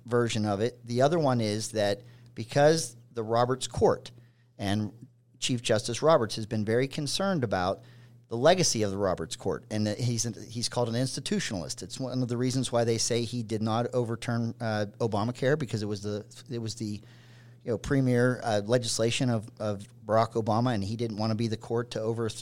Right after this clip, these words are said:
you know, to overturn that landmark legislation. Uh, there's been other decisions where it,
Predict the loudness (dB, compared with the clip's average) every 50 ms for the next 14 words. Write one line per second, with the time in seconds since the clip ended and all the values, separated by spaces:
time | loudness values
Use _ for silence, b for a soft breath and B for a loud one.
0 | -12 -10 -10 -8 -8 -6 -4 -4 -4 -4 -4 -6 -4 -2 -2 0 0 0 0 0
1 | -2 -2 B B B B B B B B B B -4 -2 0 2 2 2 2 2
2 | 0 -2 -6 -8 -4 -2 -2 -2 0 0 0 0 0 0 0 0 0 -2 -4 B
3 | B B B B B B B B -2 2 4 4 4 4 4 2 2 2 2 0
4 | 0 0 2 2 2 2 2 2 0 0 0 0 0 -2 -2 -2 -2 0 2 2
5 | 2 2 0 -2 -4 -8 -8 -8